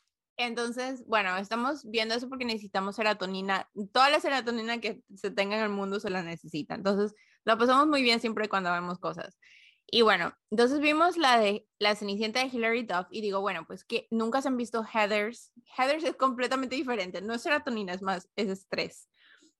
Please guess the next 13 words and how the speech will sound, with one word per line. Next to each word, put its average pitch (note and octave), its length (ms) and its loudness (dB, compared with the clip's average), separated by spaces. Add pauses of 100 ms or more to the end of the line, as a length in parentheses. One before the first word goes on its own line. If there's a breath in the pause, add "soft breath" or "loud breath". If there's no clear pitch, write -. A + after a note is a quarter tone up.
(140)
Pero A#3+ 120 6
nunca C4 200 4
se E4 80 0
la C#4+ 60 6
habían B3 200 4
visto A#3 240 0
y A3+ 60 -2
a A3 60 0
mí G#3+ 60 0
me G#3 120 -2
gusta G3+ 600 2
escuchar G#3 360 -6
mucho G3+ 420 -6